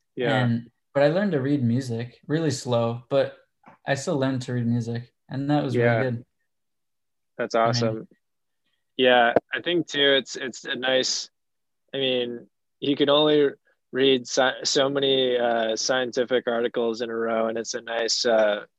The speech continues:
Speaker 1: nice to have something, uh,
Speaker 2: Yeah.
Speaker 1: like, artistic or musical to, to
Speaker 2: Mm-hmm.
Speaker 1: balance it out and
Speaker 2: Mm-hmm.
Speaker 1: get a bit of both of the, the science and the art. Uh,
Speaker 2: Mm-hmm.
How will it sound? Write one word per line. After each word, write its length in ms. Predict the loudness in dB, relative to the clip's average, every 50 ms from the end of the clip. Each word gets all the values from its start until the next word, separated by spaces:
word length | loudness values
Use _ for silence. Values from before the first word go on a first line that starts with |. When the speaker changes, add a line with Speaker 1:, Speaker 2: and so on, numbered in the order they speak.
| _ _ -4
Speaker 1:
nice 360 | 0 2 2 2 2 0 -2
to 100 | 0 0
have 220 | 0 0 0 -2 -4
something, 580 | -6 -6 -8 -4 0 0 0 2 0 -2 -6 -8 _ _ _ _ _ _ _ _ _ 0
uh, 40 |
Speaker 2:
Yeah. 280 | 2 4 6 6 6 6
Speaker 1:
like, 260 | 6 6 6 4 4
artistic 680 | 4 4 4 4 4 4 2 4 4 6 6 6 6 4
or 100 | 0 0
musical 640 | 2 2 0 2 2 0 2 2 4 4 4 4 2
to, 480 | 0 0 2 2 2 2 2 0 -2
to 180 | -4 -2 0 0
Speaker 2:
Mm-hmm. 100 | 0 2
Speaker 1:
balance 420 | 2 2 2 2 0 -2 -2 -2
it 80 | -2 0
out 340 | 2 4 4 4 4 2 -2 _
and 260 | -14 -12 -12 -12 -12 -14 _ _ _ _ _ _ _ -4
Speaker 2:
Mm-hmm. 160 | -4 -2 0
Speaker 1:
get 140 | 2 2 2
a 40 | 4
bit 160 | 4 4 4
of 140 | 4 4 2
both 360 | 2 2 2 2 2 0 -2 -2
of 200 | -2 -2 -2 0
the, 360 | 0 2 2 2 0 0 -4 -8
the 160 | -8 -6 -6 -4
science 460 | -4 -4 -4 -4 -4 -4 -4 -4 -4
and 160 | -4 -4 -2
the 100 | -2 0
art. 300 | 0 0 0 0 -2 -4 _ _ _ -20 -20 -20 _ _ _ _ _ 2
Uh, 60 | 4
Speaker 2:
Mm-hmm. 540 | 4 6 6 4 4 2 0 -2 -4 -6